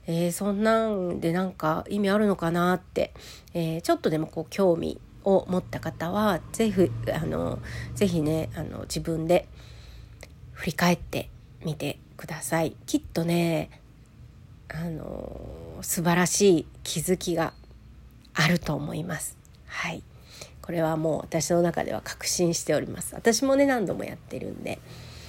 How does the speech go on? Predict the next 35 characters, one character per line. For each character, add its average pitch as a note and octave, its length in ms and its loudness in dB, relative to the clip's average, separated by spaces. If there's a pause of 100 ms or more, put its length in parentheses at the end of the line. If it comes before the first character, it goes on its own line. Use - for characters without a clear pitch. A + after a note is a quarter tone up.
(380)
は - 180 -4
い。 E3 140 -8 (1120)
と G#3+ 120 2
い F3 60 8
う F3+ 60 6
こ F3+ 120 4
と - 80 -2
で、 - 160 -2 (120)
今 F#3 120 4
日 D3+ 60 -4
は - 80 -10
ね、 F3 220 0 (100)
自 F3 200 -2
分 F#3 240 6
史、 D#3 260 -2 (200)
ぜ F3 160 0
ひ E3 340 4
書 E3+ 80 -2
き - 160 -2
出 E3 160 2
し - 60 -4
て - 100 -8
み - 100 -6
て - 120 -10
く - 120 -12
だ - 140 -8
さ - 180 6
い。 F#3+ 100 6 (100)
で、 G3+ 140 6
そ C4+ 120 4
の C#4 140 8
際 E4+ 280 2
で - 120 -4
す - 140 -6
ね、 E3+ 220 6